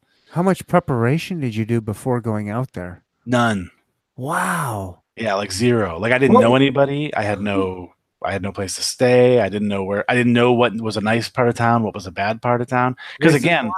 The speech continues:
Speaker 2: like,
Speaker 1: This is
Speaker 2: n-,
Speaker 1: why.
Speaker 2: yeah, like, not to harp on the, like, the,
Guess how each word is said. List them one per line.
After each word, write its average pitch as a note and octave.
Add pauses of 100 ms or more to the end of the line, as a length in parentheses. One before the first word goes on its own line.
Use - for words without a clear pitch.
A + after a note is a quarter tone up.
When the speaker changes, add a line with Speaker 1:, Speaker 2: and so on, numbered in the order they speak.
(200)
Speaker 2:
like, C3
Speaker 1:
This -
is E3+
Speaker 2:
n-, E3
Speaker 1:
why. A2 (320)
Speaker 2:
yeah, C#3+
like, B2+
not E3
to C#3+
harp C#3
on A#2
the, A2
like, G2+
the, F#2